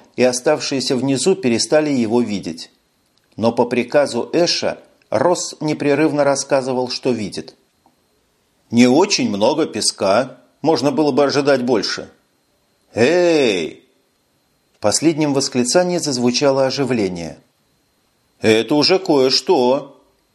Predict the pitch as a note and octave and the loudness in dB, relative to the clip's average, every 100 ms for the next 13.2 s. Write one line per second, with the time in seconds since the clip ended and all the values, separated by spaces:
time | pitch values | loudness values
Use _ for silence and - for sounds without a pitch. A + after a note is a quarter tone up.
0 | _ _ A#2 A2+ D3 D#3 B2+ A#2+ G#2 C#3 | _ _ 0 2 4 4 2 2 2 2
1 | D#3+ D3+ G#2+ G2 G#2+ - A2+ F#2+ A2 B2+ | 2 0 2 0 -2 0 0 0 0 0
2 | C#3+ D3 - C#3 B2 A#2 G#2+ - _ _ | -2 -2 0 2 2 -2 -4 -16 _ _
3 | _ _ A2 G#2+ G2 A#2 F3+ F3+ E3+ F3+ | _ _ 0 0 0 0 0 -2 0 2
4 | F3 C3+ A#2 G2 G#2 F#2+ - _ _ _ | 2 0 -2 -2 -4 -6 -12 _ _ _
5 | _ _ _ _ _ _ _ - G2 G#2+ | _ _ _ _ _ _ _ -6 0 0
6 | G#3 C3 D3 D#3+ - - _ _ _ _ | 2 2 2 0 -6 -20 _ _ _ _
7 | _ _ - - G#2+ - G#2 F#2 G2 F#2 | _ _ -10 0 0 0 -4 -4 -4 -6
8 | - - _ _ _ _ _ _ _ _ | -8 -14 _ _ _ _ _ _ _ _
9 | _ - F#2 F#2+ F#2 F2+ A2+ G2 F#2 E2+ | _ -12 -8 -4 -4 0 2 2 0 -6
10 | F2 F2+ A#2+ D#3+ - - _ _ _ _ | -6 0 2 2 -2 -14 _ _ _ _
11 | _ _ _ _ - F#2+ - B2 - D#3 | _ _ _ _ -8 -8 -2 -2 0 -4
12 | D3 D#3 - C#3 C#3 C#3+ C#3 A#2+ G2+ F#2 | -2 0 2 2 2 0 0 0 -2 -6
13 | F2+ F2+ | -10 -14